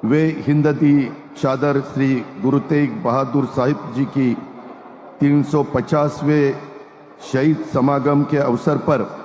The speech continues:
आयोजित इस कार्यक्रम के लिए, ये इस निमित्त में हम सभी यहाँ इकट्ठा हुए। श्री गुरु तेग बहादुर साहब जी का गौरवशाली इतिहास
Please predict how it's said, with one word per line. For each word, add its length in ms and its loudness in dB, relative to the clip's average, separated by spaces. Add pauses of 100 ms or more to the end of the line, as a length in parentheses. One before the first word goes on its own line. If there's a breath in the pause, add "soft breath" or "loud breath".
(800)
आयोजित 500 0
इस 200 -2
कार्यक्रम 500 0
के 180 -2
लिए, 340 4 (1000)
ये 120 4
इस 140 -2
निमित्त 340 2
में 480 2
हम 200 2
सभी 440 2
यहाँ 340 0
इकट्ठा 360 -2
हुए। 360 4 (920)
श्री 160 2
गुरु 220 4
तेग 420 0
बहादुर 400 0
साहब 460 -2
जी 80 -2
का 180 0
गौरवशाली 640 2
इतिहास 600 -2